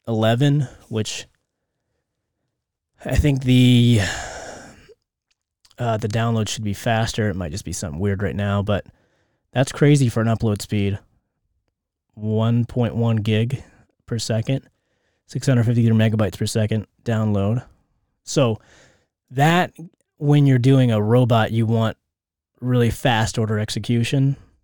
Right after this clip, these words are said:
especially for one that scalps like this other one I have. It's a range trader and only trades an hour a day. So you want something that'll snipe those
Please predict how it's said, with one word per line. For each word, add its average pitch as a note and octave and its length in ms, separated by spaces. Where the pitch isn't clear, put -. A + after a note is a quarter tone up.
especially A#2 420
for A#2 140
one A2 180
that - 160
scalps A2 440
like G2+ 220
this - 280
other G#2+ 220
one G#2+ 140
I G2+ 60
have. G#2+ 260
It's F#2+ 180
a G2+ 60
range G#2+ 440
trader A#2+ 340
and A2 80
only G#2 160
trades A2 300
an A2 100
hour A#2 240
a A2+ 60
day. A2 400
So - 120
you C3 140
want C#3 200
something A#2 280
that'll G#2 280
snipe A#2 500
those G#2+ 520